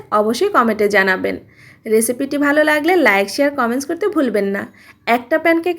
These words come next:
আমি একটু ভেঙে দেখাচ্ছি। এর ভেতরটা অনেক বেশি নরম, তুলতুলে, সফট, খেতে অনেক টেস্টি হয়েছিল। একটা ডিম দিয়ে আপনি অনেকগুলো প্যানকেক বানিয়ে নিতে পারবেন। আমার আজকের ভিডিও এখানেই শেষ করছি। সবাই ভালো থাকবেন,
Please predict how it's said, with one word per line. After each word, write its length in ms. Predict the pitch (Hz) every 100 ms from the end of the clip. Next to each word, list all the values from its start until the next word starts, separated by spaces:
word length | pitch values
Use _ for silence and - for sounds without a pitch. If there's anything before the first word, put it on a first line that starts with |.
| 359
আমি 140 | 311 247 -
একটু 140 | 311 311
ভেঙে 300 | 240 226 208 185
দেখাচ্ছি। 460 | 196 180 - - 214 - - - -
এর 140 | 247 269
ভেতরটা 420 | 294 302 311 320 -
অনেক 260 | 214 214 220
বেশি 220 | 254 269 277 214
নরম, 320 | 196 202 240 247
তুলতুলে, 520 | 269 262 254 269 370 494 - -
সফট, 380 | - 233 190 - - _ _ -
খেতে 220 | 285 320 208
অনেক 160 | 208 247 -
টেস্টি 300 | 277 277 240
হয়েছিল। 440 | 220 190 - 190 196 - _ _ _ -
একটা 340 | 247 247 311
ডিম 240 | 302 330 330 330
দিয়ে 200 | 277 254 -
আপনি 200 | 277 294 - -
অনেকগুলো 400 | 247 285 285 320 330
প্যানকেক 360 | 247 214 214 196
বানিয়ে 260 | 196 202 202
নিতে 160 | 202 196
পারবেন। 460 | 208 202 196 208 233 - _ _ _
আমার 240 | 240 247 277 233
আজকের 280 | 240 - 269
ভিডিও 240 | 285 285 285
এখানেই 260 | 294 294
শেষ 220 | 285 302 294
করছি। 380 | - 302 302 392 508 -
সবাই 220 | 247 220 220
ভালো 160 | 226 226
থাকবেন, 360 | 262 254 349